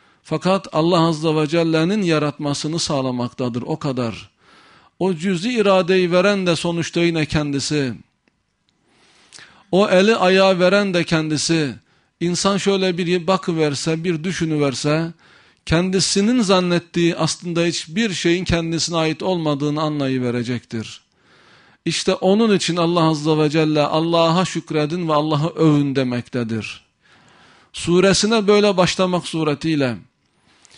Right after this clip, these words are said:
insanlara belki bildikleri bir gerçeği hatırlatıyor gibi de gelebilir size. "Lehu ma fis semavati ve ma fil ard."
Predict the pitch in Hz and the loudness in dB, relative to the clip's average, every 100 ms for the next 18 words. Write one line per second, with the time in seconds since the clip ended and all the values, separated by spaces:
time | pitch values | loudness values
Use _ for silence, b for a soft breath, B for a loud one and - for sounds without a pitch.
0 | b 170 175 - 190 190 190 208 214 - | b -4 -2 0 2 2 4 4 2 -4
1 | b b b b 165 202 190 196 180 160 | b b b b 0 0 0 -4 -4 -4
2 | 190 175 180 202 214 233 214 202 180 180 | -4 -4 -4 0 0 0 -2 0 2 0
3 | - 180 165 165 180 180 170 185 208 185 | 2 2 2 0 -2 0 -2 0 0 0
4 | 165 190 185 175 165 165 156 165 185 - | -2 -2 -4 -2 0 0 0 0 0 -2
5 | 151 143 127 107 _ b b b b b | 0 0 0 -4 _ b b b b b
6 | b 175 196 226 220 196 196 190 190 - | b -2 2 4 4 2 2 2 0 -2
7 | - 180 170 165 180 170 170 165 160 151 | 0 0 0 2 2 0 -2 -2 0 -2
8 | 135 143 143 156 135 | -2 -4 -2 -2 -2